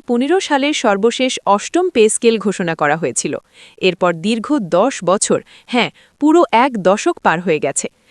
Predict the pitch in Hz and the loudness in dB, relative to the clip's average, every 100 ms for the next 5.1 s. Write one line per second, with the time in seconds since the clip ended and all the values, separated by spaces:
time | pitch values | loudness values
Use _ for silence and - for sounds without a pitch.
0 | _ - 196 180 170 156 294 220 185 165 | _ 0 2 2 -2 -2 -4 0 0 2
1 | 185 185 175 160 180 269 - 262 269 - | 0 0 0 2 2 2 0 -2 -2 -8
2 | - 214 247 330 294 240 - 202 170 160 | -2 0 4 4 4 2 2 0 2 0
3 | 160 160 160 - 330 - 202 - 196 - | 0 0 -2 -2 -4 -2 -2 0 -2 -2
4 | 175 160 160 165 - - _ - _ - | -4 -4 -4 -4 -6 -8 _ -20 _ 0
5 | 349 | 2